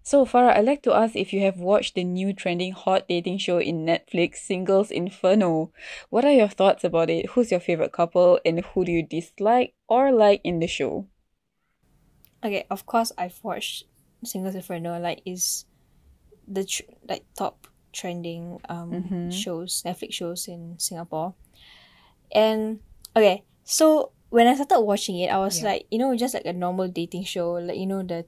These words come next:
Speaker 2: Too Hot to Handle, just like the Korean version. But it's just like,
Speaker 1: Mm-hmm, mm-hmm.
Speaker 2: it's much more
Speaker 1: Yeah.
Speaker 2: entertaining, you know? I don't know. It's like something about it just makes me want
Speaker 1: Yeah,
Speaker 2: to watch
Speaker 1: yeah,
Speaker 2: it, like,
Speaker 1: it is.
Speaker 2: every day.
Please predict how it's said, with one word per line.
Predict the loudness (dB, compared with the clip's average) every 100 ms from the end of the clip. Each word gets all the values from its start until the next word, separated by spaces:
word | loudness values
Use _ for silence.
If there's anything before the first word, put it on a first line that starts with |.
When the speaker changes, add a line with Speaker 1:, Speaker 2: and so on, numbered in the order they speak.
| -8
Speaker 2:
Too |
Hot | -6 -6
to | -8
Handle, | -10 -8 -6 -8 -10 -8
just | -6 -6
like | -8 -8
the | -10
Korean | -10 -8 -6 -4 -6 -6
version. | -8 -6 -8 -8 -14 _ _ -20 -20 _ 2
But | 6 6
it's | 4 -2 2
just | 2 4
like, | 2 -2
Speaker 1:
Mm-hmm, | -6 -10
mm-hmm. | -12 -10 -2
Speaker 2:
it's | 0 0
much | 2 4 4
more | 4 2
Speaker 1:
Yeah. | 2
Speaker 2:
entertaining, | -2 -2 -4 -4 -6 -8 -14 _ _ _ _ _
you | -6
know? | 0 0 -2 _ _ _ _ _ _ _ _ _ _ -4
I | 2
don't | 2
know. | 0 -6 _ _ _ _ _ _ _ _ _ _ -10
It's | -2
like | 2 2 0
something | -2 0 0 0 0
about | 2 2
it | 0
just | -4 -4
makes | -6 -4
me | -2
want | -2
Speaker 1:
Yeah, | 0
Speaker 2:
to | 0
watch | 0
Speaker 1:
yeah, | 0
Speaker 2:
it, | -2
like, | -2
Speaker 1:
it | -2
is. | -4 -6
Speaker 2:
every | -10 -6
day. | -4